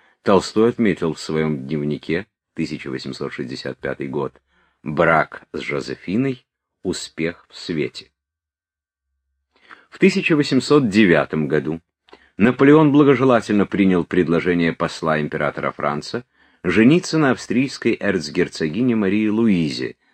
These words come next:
тысяча семьсот девяносто первый, тысяча восемьсот сорок седьмой годы, дочери императора Франца.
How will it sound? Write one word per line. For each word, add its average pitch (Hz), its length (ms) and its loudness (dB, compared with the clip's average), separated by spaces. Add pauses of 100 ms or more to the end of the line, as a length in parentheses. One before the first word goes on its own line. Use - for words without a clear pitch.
(200)
тысяча 82 400 -4
семьсот 76 440 -8
девяносто 69 520 -10
первый, 127 420 -2
тысяча - 400 -8
восемьсот 80 460 -8
сорок 78 280 -4
седьмой 71 380 -8
годы, 64 400 -8 (300)
дочери 98 680 2
императора 85 540 -6
Франца. - 500 -6